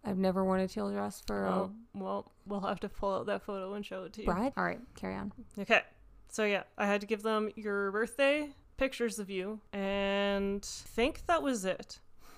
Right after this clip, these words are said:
Speaker 2: So the pictures of you that I used, I didn't want there to be anything that would hint at the fact that you're in a relationship or that you're married. And I wanted it to be photos that I was pretty sure would be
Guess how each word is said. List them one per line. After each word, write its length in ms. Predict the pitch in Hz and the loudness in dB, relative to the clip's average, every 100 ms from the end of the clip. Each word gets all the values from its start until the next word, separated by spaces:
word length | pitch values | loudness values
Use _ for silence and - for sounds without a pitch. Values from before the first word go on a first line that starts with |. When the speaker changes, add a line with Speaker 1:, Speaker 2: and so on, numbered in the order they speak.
| - - | -20 -14
Speaker 2:
So 320 | - - 240 220 | 0 6 8 8
the 120 | 233 | 6
pictures 460 | - 349 - 330 | 6 6 2 0
of 80 | 226 | 0
you 220 | 202 202 | 0 0
that 160 | 202 202 | 2 4
I 40 | 196 | 4
used, 680 | 202 254 226 185 226 - - | 2 2 2 2 -2 -8 -4
I 120 | 220 | 0
didn't 280 | 214 233 262 | 4 4 2
want 340 | 240 240 233 - | 0 4 4 4
there 160 | 247 | 2
to 80 | 220 | 2
be 260 | - 196 - | -2 -4 0
anything 680 | 196 196 202 202 190 185 - | 0 0 0 -2 -2 -2 0
that 280 | 180 - - - - - - - - - | 0 0 -6 -14 -18 -20 -20 -20 -20 -10
would 240 | 226 208 | -2 0
hint 300 | 190 214 214 - | 0 0 0 -2
at 80 | |
the 80 | - | -10
fact 320 | - 196 185 | -4 -4 -4
that 140 | - - | -6 -8
you're 720 | 185 185 180 185 180 180 180 - | -4 -2 0 0 -2 -4 -8 -6
in 140 | - 196 | -2 -2
a 60 | |
relationship 680 | 185 190 190 208 214 - 208 - | -2 -4 -4 -6 -8 -8 -8 -4
or 120 | 214 | -4
that 140 | 190 | -4
you're 180 | 226 196 | -4 -4
married. 420 | 190 - - 233 233 - - - - - | -2 -4 -4 -8 -12 -20 -20 -20 -20 -8
And 120 | - 202 | 0 2
I 80 | |
wanted 360 | 202 208 226 247 | 4 6 8 6
it 140 | 254 254 | 2 -4
to 60 | |
be 120 | 233 220 | -2 -2
photos 540 | - 214 220 240 214 | 2 6 6 6 4
that 160 | 208 - - | 2 2 0
I 100 | 233 | 0
was 140 | 226 | 0
pretty 260 | - 277 294 | 0 2 2
sure 240 | - 254 | 2 2
would 160 | 247 202 | 2 2
be 240 | 214 208 | 2 2